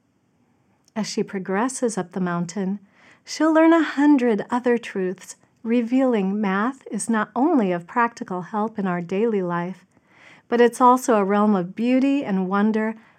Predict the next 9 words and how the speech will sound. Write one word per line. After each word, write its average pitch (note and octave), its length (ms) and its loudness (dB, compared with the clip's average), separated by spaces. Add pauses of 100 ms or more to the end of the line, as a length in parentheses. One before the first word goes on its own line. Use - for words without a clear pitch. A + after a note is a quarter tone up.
(120)
waiting A3+ 480 2
to A3+ 100 -6
be G3 120 0
explored, G3+ 840 -6 (500)
with B3 140 0
exciting C#4 680 0
things G#3+ 340 0
to G#3+ 140 -6
discover F#3+ 760 -6